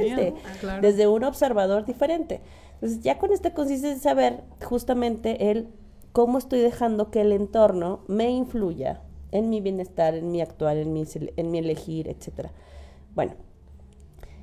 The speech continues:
Speaker 1: yo llegué a la conclusión, básicamente, con toda la charla de ocho horas, <laughs>
Speaker 2: De todo el camino.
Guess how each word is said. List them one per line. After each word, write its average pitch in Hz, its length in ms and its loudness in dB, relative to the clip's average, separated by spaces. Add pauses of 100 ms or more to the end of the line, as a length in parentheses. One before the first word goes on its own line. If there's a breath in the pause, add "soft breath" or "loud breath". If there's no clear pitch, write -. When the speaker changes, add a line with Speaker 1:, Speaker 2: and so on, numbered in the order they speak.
(140 loud breath)
Speaker 1:
yo 220 120 -2
llegué 262 220 0
a 262 40 4
la 262 100 2
conclusión, 220 580 -2 (160)
básicamente, 185 720 -4 (100)
con 139 180 -6
toda 147 240 4
la 185 120 0
charla 180 300 0
de 180 180 4
ocho 180 260 0
horas, 170 300 -2
<laughs> 311 880 6
Speaker 2:
De 208 80 0
todo 208 160 2
el 208 100 -2
camino. 226 420 -2